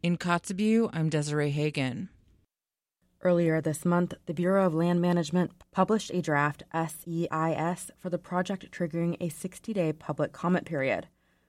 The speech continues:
Speaker 2: Comments will be taken until December nineteenth. Young Alaska Native people from around the state learned how to fillet and prepare salmon in a series of workshops at the Elders and Youth Conference earlier this month in Anchorage.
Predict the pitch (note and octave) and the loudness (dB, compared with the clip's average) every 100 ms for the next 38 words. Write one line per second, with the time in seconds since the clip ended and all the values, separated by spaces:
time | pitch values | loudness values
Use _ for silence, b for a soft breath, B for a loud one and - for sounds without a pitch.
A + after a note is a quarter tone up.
0 | _ - E3 D#3+ D#3+ D#3 - F3+ G#3 G3+ | _ -4 0 0 0 -4 -4 -4 -2 -2
1 | E3 D#3+ D3 - D3 D#3 D#3+ D#3 C#3+ - | -2 -4 -6 -2 -2 0 -2 -2 -2 -2
2 | D3+ C#3+ - - _ _ _ _ _ _ | -4 -4 -4 -18 _ _ _ _ _ _
3 | _ E3+ G3+ A#3 A3+ G#3 G3+ G3 G3 F3+ | _ 0 4 4 4 2 0 0 0 2
4 | F3+ F#3 - F3+ F3+ E3 - E3+ D#3+ D#3+ | 2 0 -4 -4 -2 -2 0 -2 -2 -2
5 | E3 E3 F#3 F3 D3+ D3 C#3+ - E3+ E3+ | 0 2 0 -2 -2 -2 -4 -4 -2 -2
6 | D3+ E3 - F3 F3 F3+ F#3+ F3+ E3 E3 | 0 -4 -2 0 2 4 2 0 -6 -6
7 | E3+ E3+ E3 - F3 E3+ E3+ - D#3+ - | -6 -6 -4 -2 0 2 0 -2 -4 -6
8 | - G#3+ B3 A#3+ D3+ C#3+ - D3 - - | -6 -4 0 0 0 -2 -4 -8 -8 -14
9 | _ - E3 - E3+ F3+ G3 F#3+ E3 D3+ | _ -12 -6 -2 0 0 0 0 0 -2
10 | - D#3 D3+ D3+ D3+ b b b F3+ F#3 | -2 -2 0 0 -2 b b b 2 4
11 | F3+ F3+ F#3 F#3+ E3 C#3 D3 D3 D3 D3 | 4 4 4 0 0 0 -2 -2 -2 -2
12 | C3+ - - | -4 -6 -16